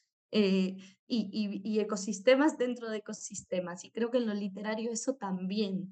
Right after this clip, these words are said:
se nota y se ve ahora mucho. Y para mí eso es lo más, quizá de las cosas más hermosas, porque también creo que en ese sentido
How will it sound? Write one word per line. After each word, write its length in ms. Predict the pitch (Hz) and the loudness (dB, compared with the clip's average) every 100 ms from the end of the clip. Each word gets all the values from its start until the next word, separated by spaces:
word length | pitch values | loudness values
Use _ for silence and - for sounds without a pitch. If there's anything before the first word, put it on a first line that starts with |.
| - _ | -14 _
se 260 | - 208 | -4 2
nota 420 | 190 185 170 - 160 | 4 4 0 -6 -6
y 60 | |
se 220 | 180 - 190 | -6 -2 -2
ve 220 | 202 185 | 0 -2
ahora 340 | 180 180 175 | -2 -4 -4
mucho. 520 | 170 165 170 - - _ _ _ _ - | -8 -12 -12 -14 -14 _ _ _ _ -4
Y 340 | 202 196 190 | -2 2 4
para 240 | 202 202 | 4 4
mí 140 | 196 233 | 2 0
eso 180 | 240 269 | 0 -2
es 100 | 247 | -4
lo 120 | 233 | -4
más, 560 | 220 214 214 196 - _ | -4 -6 -6 -8 -12 _
quizá 240 | 196 190 226 | -8 0 2
de 100 | 240 | 2
las 200 | 226 - | -2 -6
cosas 340 | 214 226 196 | -6 -4 -2
más 420 | 214 214 202 - - _ _ _ _ | -2 -2 -6 -10 -16 _ _ _ _
hermosas, 840 | 220 214 220 240 269 262 240 240 - | 4 6 6 6 4 0 -6 -8 -10
porque 200 | 202 196 | -10 -6
también 360 | 208 220 262 | -2 0 0
creo 240 | 262 277 269 | -2 -4 -2
que 120 | 226 | -2
en 120 | 220 | 0
ese 200 | 226 240 | 0 -4
sentido 720 | - 220 208 202 220 214 214 | -6 -4 -4 -4 -6 -6 -10